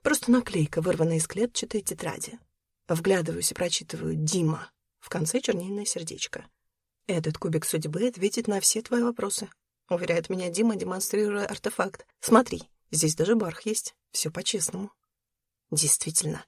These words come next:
на одной из шести граней наклеена барх с опущенным сердцем, как карточная масть пики, только без хвостика. «Ага, честнее некуда». Поддакиваю шутливо, но отпихиваю предложение. «Оставь себе. Мне кажется, этот кубик больше отвечает на все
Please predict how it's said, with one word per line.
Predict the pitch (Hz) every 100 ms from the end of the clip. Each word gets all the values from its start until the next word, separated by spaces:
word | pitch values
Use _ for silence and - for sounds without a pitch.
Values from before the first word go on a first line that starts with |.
| _
на | 175 165
одной | 170 190
из | -
шести | 170 - 160
граней | 156 185 240
наклеена | 220 196 196 208 202 202
барх | 160 220 175 - -
с | -
опущенным | 165 160 - 160
сердцем, | 160 233 - 175 156
как | - 151
карточная | 160 160 160 - 151
масть | 156 175 -
пики, | - - - - _ -
только | 370 -
без | 302 -
хвостика. | - - - - - _ _ _ -
«Ага, | 220 277 294 226 214 214
честнее | 208 214 - 208 269
некуда». | 233 202 214 220 _ _ _ -
Поддакиваю | 214 190 190 190 190
шутливо, | 185 185 214 277
но | 277 220
отпихиваю | 196 185 - 202 202
предложение. | 196 190 175 160 160
«Оставь | - 233 196
себе. | - 156 - - -
Мне | 208 196
кажется, | 185 180 -
этот | 180 170
кубик | - 240 190 165
больше | 175 180 -
отвечает | 165 165 170 165 160
на | 175
все | - 190 -